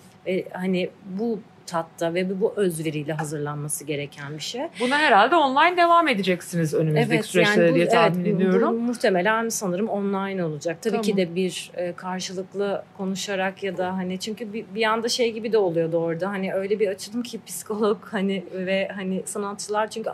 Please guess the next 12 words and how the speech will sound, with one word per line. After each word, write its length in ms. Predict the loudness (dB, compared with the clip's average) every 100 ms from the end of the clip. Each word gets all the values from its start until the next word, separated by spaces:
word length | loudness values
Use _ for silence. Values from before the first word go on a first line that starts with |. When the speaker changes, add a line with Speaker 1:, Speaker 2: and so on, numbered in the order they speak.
| -8
Speaker 1:
çok 180 | -10 -6
şey 240 | -2 -2 -4 -12 -14 -8 0
anlatmaya 520 | 0 0 -4 -6 -4
ve 100 | -2
kendilerini 520 | 2 2 2 0 0
ifade 400 | 0 2 4 4
etme 240 | 2 -2
ihtiyaçları 760 | -4 -2 0 0 0 -2 0 2
var. 300 | 2 0 -8 -18 -16 -18 -8
Ya 240 | 2 2 4
da, 220 | 4 2 -2 -16 -20 -20 -20 -20 -20 -20 -10
e, 260 | -2 -2